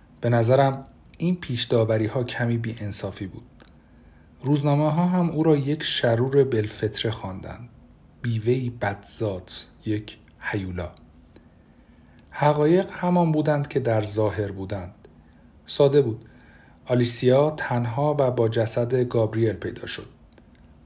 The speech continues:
فقط هم اثر انگشت او روی اسلحه بود. هیچ شکی نبود که آلیسیا گابریل را کشته بود، اما چرا؟ این یک راز باقی ماند.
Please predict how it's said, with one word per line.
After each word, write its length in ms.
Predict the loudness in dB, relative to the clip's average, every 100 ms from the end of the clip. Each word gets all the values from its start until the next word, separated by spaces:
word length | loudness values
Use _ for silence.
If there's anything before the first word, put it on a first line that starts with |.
| -10
فقط 320 | -2 0 0
هم 140 | 0 -4
اثر 340 | -4 -4 -2
انگشت 440 | -2 -2 -2 0 -2
او 360 | -2 -2 -4
روی 260 | -4 -10 -10
اسلحه 500 | -10 -12 -10 -10 -10
بود. 200 | -14 -18 -20 -20 -20 -20 -20 -20 -20 -20
هیچ 560 | -10 -2 0 0 -4 -2
شکی 320 | -2 -4 -4
نبود 340 | 0 0 -2 -8
که 140 | -10
آلیسیا 760 | -8 -6 -4 -6 -6 -2 -2 -2
گابریل 460 | -4 -4 -4 -6
را 120 | -6 -8
کشته 300 | -8 -8 -8
بود، 160 | -8
اما 180 | -10 -10
چرا؟ 420 | -6 -4 -4 -8 -14 -20 -20 _ -20 -20 -20 -20 -20 -20 -20 -20 -10
این 340 | -2 0 0 -4 -16 -20 -12
یک 140 | -8 -8
راز 500 | -2 2 2 0 -4
باقی 300 | -8 -8 -10
ماند. 400 | -12 -14 -20